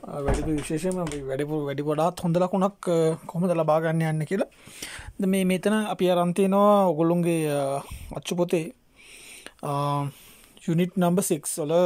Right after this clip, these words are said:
මේ ඇක්ටිවිටි ඉලෙවන්, අ, කියන ක්වෙස්චන් එක, ලෙෂර් කියන පොයම් එක ඩබ්ලිව් එච් ඩේවිස් විසින්, අ, ලියපු.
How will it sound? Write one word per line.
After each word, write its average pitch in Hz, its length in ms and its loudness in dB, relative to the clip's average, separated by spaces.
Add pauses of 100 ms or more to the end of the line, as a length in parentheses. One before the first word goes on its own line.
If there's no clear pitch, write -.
(240)
මේ 147 320 -2 (680)
ඇක්ටිවිටි 165 340 -2
ඉලෙවන්, 180 460 2
අ, 165 180 2
කියන 165 260 -4
ක්වෙස්චන් 175 400 0
එක, 185 280 0 (1200)
ලෙෂර් 156 360 0
කියන 151 220 -2
පොයම් 143 300 -2
එක 147 60 -4
ඩබ්ලිව් 156 380 0
එච් 147 160 -4
ඩේවිස් 147 380 -2
විසින්, 156 340 -2
අ, 143 180 -4
ලියපු. 151 340 -2